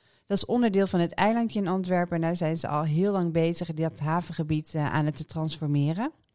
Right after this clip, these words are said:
Slow urbanism, zou je kunnen zeggen, is daar uitgevonden. Eh, en nu is het in de volgende fase beland. Ik ben heel benieuwd welke fase, hoe ze daaraan werken. Ik ben daar onlangs geweest, ook in Antwerpen. En ik was, eh, erg onder de indruk van, eh,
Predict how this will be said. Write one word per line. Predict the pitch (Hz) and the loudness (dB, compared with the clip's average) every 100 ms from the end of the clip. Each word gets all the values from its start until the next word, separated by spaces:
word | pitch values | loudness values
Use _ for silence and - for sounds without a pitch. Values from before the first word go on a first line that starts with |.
| _ _ _ _ | _ _ _ _
Slow | - 220 233 - - | 0 6 6 6 6
urbanism, | 220 214 175 170 156 147 131 - _ | 6 6 6 4 2 -2 -6 -10 _
zou | - 156 | -12 -12
je | |
kunnen | 160 165 156 | -6 -4 -2
zeggen, | 165 160 | -2 -2
is | - 156 | -4 -2
daar | 151 | 2
uitgevonden. | 147 185 214 190 220 233 269 311 - _ | 2 2 -2 0 2 2 0 -4 -14 _
Eh, | 180 175 - | 0 0 0
en | 196 196 | 4 6
nu | 220 | 8
is | 202 | 6
het | - | 2
in | 180 | 0
de | 170 | 0
volgende | 165 196 180 165 | 0 0 0 0
fase | 175 151 190 | 0 0 0
beland. | 202 208 233 247 _ | 0 0 0 -2 _
Ik | 240 | -2
ben | 226 | 2
heel | 196 180 | 6 6
benieuwd | 165 165 160 175 - _ _ _ _ | 6 6 6 4 -4 _ _ _ _
welke | 165 190 202 214 | 0 2 2 2
fase, | 202 190 196 | 2 2 2
hoe | 165 208 | 2 2
ze | 208 | 2
daaraan | 170 165 156 143 | 2 2 2 2
werken. | 156 160 - 269 - | 2 0 -4 -8 -4
Ik | 202 | 0
ben | 208 | 4
daar | 196 - | 4 4
onlangs | 214 190 - | 2 2 2
geweest, | 160 170 208 | 2 4 4
ook | 220 214 | 0 -4
in | 196 | -2
Antwerpen. | 196 185 180 180 - | -4 -2 -2 -2 -4
En | - 165 | -4 -2
ik | 160 156 | -2 -2
was, | 156 160 | -4 -2
eh, | 156 - | -4 0
erg | 202 208 | 0 0
onder | 190 175 | 2 0
de | - | 0
indruk | 190 180 170 | -2 -2 -2
van, | - 165 165 | 0 2 2
eh, | 160 | 2